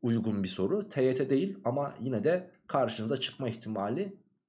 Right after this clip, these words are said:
Ö S Y M'nin yaptığı sınavlarda karşınıza çıkma ihtimali var. Ama dediğim gibi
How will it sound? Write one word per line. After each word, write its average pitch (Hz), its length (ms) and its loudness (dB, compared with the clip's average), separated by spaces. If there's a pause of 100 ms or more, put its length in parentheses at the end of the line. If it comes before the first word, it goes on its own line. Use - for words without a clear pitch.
(180)
Ö 110 160 4
S 107 140 -2
Y 104 80 -2
M'nin 160 200 0
yaptığı 147 340 -2
sınavlarda 95 560 -2
karşınıza 90 460 -4
çıkma 92 280 -6
ihtimali 90 420 -6
var. 214 240 -6 (220)
Ama 143 180 0
dediğim 170 300 2
gibi 113 360 0